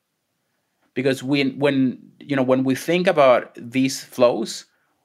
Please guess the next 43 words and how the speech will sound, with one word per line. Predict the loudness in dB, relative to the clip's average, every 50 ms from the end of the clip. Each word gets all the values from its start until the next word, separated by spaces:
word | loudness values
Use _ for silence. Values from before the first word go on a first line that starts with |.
| _ _ _ 0
our | 2 4 4 4
minds | 4 2 2 4 4 2 0 -2 -4 -4
go | 0 0 0 0
straight | 0 -4 -2 0 2 2 2
into | 2 -2 -4 -6 -6 -6
humanita-, | -4 -2 -2 -2 -2 -2 -2 -2 -4 -4 -4
the | -6
humanitarian | -8 -6 -4 -4 -4 -4 -2 -2 -2 -2 -4 -6
aspects, | -10 -12 -14 -16 -18 -20 -20 _ -12
right? | -8 -8 -6 -8 -8 -12 _ _ _ _ _ _ _ _
How | -6 -2 0 2 2
do | 2 2
we | 0 0 -2 -2 -2 -2
help | -2 -2 -2 -2 -2
them | -2 -2 -2 -2 -2 -4 -4 -6 -6 -8 -8 -8
at | -10 -10
the | -8 -6
very | -4 -4 -4 -6
beginning | -6 -6 -6 -4 -4 -2 -4 -4 -6
to | -8 -10 -6
get | -4 -2 -2 -4 -6 -10 _ _ _
the | -10 -6
help | -2 -2 -2 0 -2
they | -4 -4
need, | -4 -4 -6 -6 -8 -10 -10 -8
the, | -6 -6 -6 -6 -8 -10 -12 -14 -16 -20
the, | -20 -20 -20 -20 -20 -20 -20 -20 -20 _ _ -20 -20 -16
you | -14 -10 -10
know, | -10 -10
the, | -10 -10 -10 -10 -10 -12 -12
the, | -12 -12
the | -12 -14
health | -14 -2 2 4 4 4 2 0 -6 -12 -20 _ _ _ _ _ -12
needs | -6 -4 -4 -4 -4 -6 -6
that | -6 -6 -4 -4
they, | -4 -4 -4
that | -4 -6 -4
they | -4 -4 -4
have, | -2 0 0 2 2 0 0
how | -2 -6 -8
to | -10 -14
cover | -6 -4 -2 -2 -2 -2
them, | 0 0 0 0 -2 -4 -8